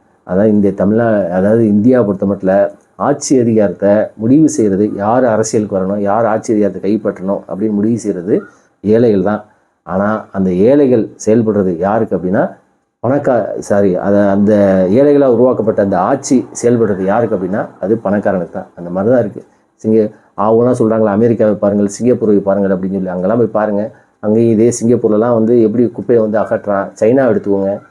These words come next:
அவங்கெல்லாம் செய்யாத, ஏன் வந்து இந்த மாதிரி ஒரு திட்டத்தை கொண்டு வந்து, அதுலயும் பாத்தீங்கன்னா, இது வந்து ஒரு யூனிட் மின்சாரம் தயாரிக்கிறதுக்கு கிட்டத்தட்ட ஒரு முப்பத்தி ஆறு கோடி ஏதோ ஆகும் அப்படின்னு, அந்த அளவுக்கு காஸ்ட்டும் அதிகமா சொல்றான்.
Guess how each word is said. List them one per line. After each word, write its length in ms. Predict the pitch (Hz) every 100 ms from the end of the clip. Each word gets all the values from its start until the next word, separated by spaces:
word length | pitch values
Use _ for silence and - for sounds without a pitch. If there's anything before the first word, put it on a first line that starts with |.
| _ _ _ - 117
அவங்கெல்லாம் 260 | 120 127
செய்யாத, 580 | 156 - 131 123 113 120
ஏன் 200 | 117 143
வந்து 180 | 135 131
இந்த 160 | 123 120
மாதிரி 200 | 123 123
ஒரு 80 |
திட்டத்தை 320 | 104 110 113 107
கொண்டு 160 | 110
வந்து, 300 | 110 104 113
அதுலயும் 300 | 92 107 135
பாத்தீங்கன்னா, 560 | 120 104 101 90 107 - - _ _ _ -
இது 200 | 107 110
வந்து 440 | 113 135 170 - - _ _ _ _ _ 110
ஒரு 240 | 131 139
யூனிட் 380 | 131 156 170 143
மின்சாரம் 460 | 131 127 151 139
தயாரிக்கிறதுக்கு 540 | 127 123 120 117 113 147
கிட்டத்தட்ட 360 | 123 107 135
ஒரு 300 | 139 123 113 104
முப்பத்தி 380 | 107 180 156
ஆறு 240 | 135 113 98
கோடி 260 | 131 165
ஏதோ 220 | 147 120 135
ஆகும் 340 | 113 117 110
அப்படின்னு, 120 | 123
அந்த 280 | 104 117 131
அளவுக்கு 380 | 135 151 143 127
காஸ்ட்டும் 360 | 143 - 165
அதிகமா 280 | 135 131 135
சொல்றான். 300 | 117 110 101